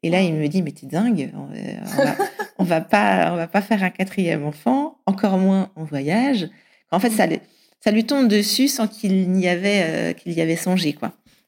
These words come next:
Speaker 1: Et donc, je lui
Speaker 2: Ah,
Speaker 1: dis, « Bah,
Speaker 2: c'est
Speaker 1: est-ce que tu peux au moins réfléchir à, à, à cette envie ? <laughs> Ne me ferme pas la porte tout de suite, s'il te plaît. »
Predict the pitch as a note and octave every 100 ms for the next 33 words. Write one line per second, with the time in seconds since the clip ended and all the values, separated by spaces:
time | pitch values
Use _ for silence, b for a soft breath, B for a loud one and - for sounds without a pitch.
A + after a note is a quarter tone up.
0 | _ G3+ G3+ G3 F#3+ F#3 G3 F#3+ F#3+ -
1 | B3+ B3+ - C4 B3+ B3+ A#3+ A#3+ C4 -
2 | B3 G3+ - A#3+ A#3+ - G#3+ A#3 A#3 G#3+
3 | G3+ D4 - A#3+ - - B B B -
4 | C#4 D4+ D#4+ C#4+ C#4+ C4+ D4+ C#4 C#4 C4+
5 | - C4+ - C#4 C4 - C#4 C4+ B3+ A3
6 | A3 -